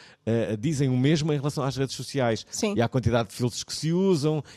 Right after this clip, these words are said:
Speaker 1: imagens irreais, de
Speaker 2: Sim,
Speaker 1: corpos.
Speaker 2: e nomeadamente também faixas etárias. Há muito mais ar-, eh, artistas e atores e atrizes muito jovens do que
Speaker 1: Uhum.
Speaker 2: muito velhos, não é? Ah, existe um viés muito grande dos mídias relativamente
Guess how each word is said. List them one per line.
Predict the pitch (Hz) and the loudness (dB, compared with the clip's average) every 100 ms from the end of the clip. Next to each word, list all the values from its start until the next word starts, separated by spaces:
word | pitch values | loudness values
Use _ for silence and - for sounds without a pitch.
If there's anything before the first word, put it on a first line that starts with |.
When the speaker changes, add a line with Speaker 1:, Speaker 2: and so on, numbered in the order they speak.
| - | -4
Speaker 1:
imagens | 113 107 117 101 | -2 0 -2 0
irreais, | 120 117 135 151 151 151 147 | 0 0 2 2 2 0 -2
de | 117 | -4
Speaker 2:
Sim, | 320 | 0
Speaker 1:
corpos. | 156 147 247 | 0 2 2
Speaker 2:
e | |
nomeadamente | 277 269 254 240 262 277 | 4 2 2 2 0 0
também | 220 | -2
faixas | 220 240 - 214 | 0 0 0 0
etárias. | 208 - 233 254 160 | 0 2 2 2 2
Há | 185 | 2
muito | 196 240 240 | 2 2 2
mais | 202 202 | 2 2
ar-, | |
eh, | 190 - 190 175 | 2 2 4 4
artistas | 190 190 208 - 180 170 | 2 0 0 0 0 0
e | 175 | 0
atores | 180 - 170 - - | 0 2 2 2 0
e | |
atrizes | 170 - 180 170 160 - - | 0 0 0 2 2 0 -2
muito | 202 214 220 | 2 2 2
jovens | 190 175 185 208 202 | 2 2 2 0 0
do | 202 | 0
que | |
Speaker 1:
Uhum. | 214 | 2
Speaker 2:
muito | 226 | 0
velhos, | - 254 208 214 - | 2 2 2 -4 -4
não | 196 165 | 0 0
é? | 147 214 - - - - - - - 190 | 0 -4 -12 -20 -20 -20 -20 -20 -4 2
Ah, | 180 175 - | 4 2 2
existe | 202 185 220 247 | 0 2 2 4
um | |
viés | 214 233 240 214 | 4 4 4 4
muito | 269 285 226 | 4 4 2
grande | 185 180 - - | 2 0 -2 -6
dos | 175 185 | -2 0
mídias | 190 170 156 175 | 2 0 0 0
relativamente | 214 208 214 214 226 - | 0 2 2 4 2 0